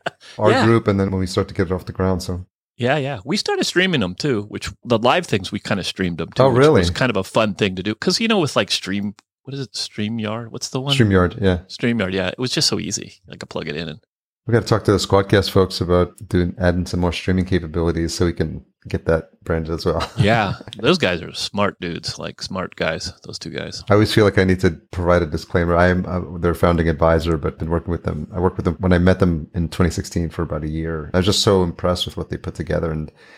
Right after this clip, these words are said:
Speaker 2: still continue to be with what they've, they've got version five coming out now, which is gonna be really nice, game changing. So that's gonna be fun to see.
Speaker 1: Yeah, they are just the two of them. The whole family is, like,
Speaker 2: Yeah.
Speaker 1: smart
Speaker 2: <laughs>
Speaker 1: people. It's kind of, they're really nice guys. Those,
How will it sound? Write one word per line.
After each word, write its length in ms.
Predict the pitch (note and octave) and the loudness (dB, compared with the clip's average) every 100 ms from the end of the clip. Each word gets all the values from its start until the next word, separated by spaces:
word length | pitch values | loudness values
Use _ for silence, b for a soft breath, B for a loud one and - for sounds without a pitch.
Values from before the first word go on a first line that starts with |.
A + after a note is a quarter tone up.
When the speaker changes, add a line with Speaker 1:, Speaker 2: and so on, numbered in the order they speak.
| B B | B B
Speaker 2:
still 320 | - - A2+ F#2+ | -8 2 2 2
continue 360 | - F2+ G2 | -2 2 2
to 80 | E2+ | 2
be 140 | D#2 D#2 | -2 -6
with 160 | D#2 | -2
what 160 | E2 - | -4 -2
they've, 320 | D#2+ D2+ - | -4 -4 -8
they've 140 | - E2 | -6 0
got 220 | E2+ - | 0 0
version 340 | E2+ - - | 2 2 2
five 360 | D#2+ D#2 D#2+ E2+ | 0 4 4 0
coming 260 | - D#2+ D#2+ | -2 0 0
out 120 | D#2+ | 2
now, 160 | E2 | 2
which 140 | D#2+ - | 2 0
is 100 | E2 | -2
gonna 140 | E2+ | -2
be 240 | D2+ D2+ D#2 | 0 -2 -2
really 320 | E2 E2+ D#2+ | 0 2 2
nice, 420 | D2+ D#2+ - - - | -2 -4 -6 -16 -4
game 180 | F2 D#2+ | -2 0
changing. 340 | E2+ D#2 D#2+ | 0 0 -2
So 100 | D#2+ | 0
that's 120 | E2 - | 0 0
gonna 160 | E2 | -4
be 60 | D2+ | -4
fun 240 | - D#2+ | -6 -4
to 80 | D2+ | -6
see. 260 | - E2+ E2 | -6 -8 -6
Speaker 1:
Yeah, 480 | G#2+ G2 G#2+ A2+ G#2 - - | -2 0 2 0 -2 -6 0
they 140 | A2 | 2
are 200 | A#2 G#2+ | 4 0
just 220 | F#2 - - | -4 -12 -12
the 100 | F#2 | -12
two 160 | - G#2 | -8 -6
of 60 | |
them. 340 | F#2+ F#2 F2+ F2 | -4 -6 -8 -6
The 80 | |
whole 140 | G2 C3 | -2 -2
family 460 | - F2 G2+ D#2+ | -2 -4 -4 -8
is, 120 | D#2 E2+ | -14 -16
like, 180 | C#2+ - | -16 0
Speaker 2:
Yeah. 260 | G#2 A2+ E2 | 4 4 2
Speaker 1:
smart 180 | - D#2 - | 2 0 0
Speaker 2:
<laughs> 80 | F#2 | -4
Speaker 1:
people. 480 | F2+ F2+ E2 D#2+ - | -4 -2 -2 -2 -6
It's 120 | - - | -16 -12
kind 180 | F2 D2+ | -10 -12
of, 200 | - _ _ | -14 _ _
they're 180 | F#2+ G2+ G2+ | -8 -8 -6
really 220 | A2+ G2+ | 0 0
nice 200 | F2+ D#2+ | -2 -6
guys. 280 | - - - | -8 -10 -10
Those, 340 | G2+ F#2+ G2+ | -6 -4 -4